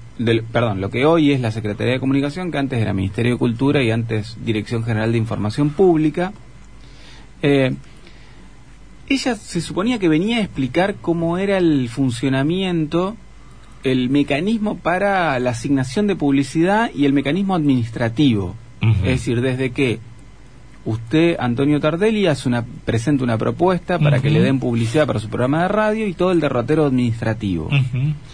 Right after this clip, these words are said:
Speaker 1: Eso con algunos tropezones lo hizo. Lo que pasa es que después empezaron a surgir algunas, eh, cuestiones puntuales específicas del, de lo que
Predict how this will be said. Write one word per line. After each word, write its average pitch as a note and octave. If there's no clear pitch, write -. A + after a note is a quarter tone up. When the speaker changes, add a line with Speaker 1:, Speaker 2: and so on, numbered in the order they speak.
Speaker 1:
Eso A3+
con G3+
algunos G3+
tropezones F#3
lo G3
hizo. G3+
Lo D#3+
que E3+
pasa A3+
es -
que A3+
después A#3+
empezaron F3+
a G#3+
surgir F#3
algunas, F#3+
eh, A2
cuestiones F#3+
puntuales E3+
específicas B2
del, G2+
de G#2
lo G2+
que G2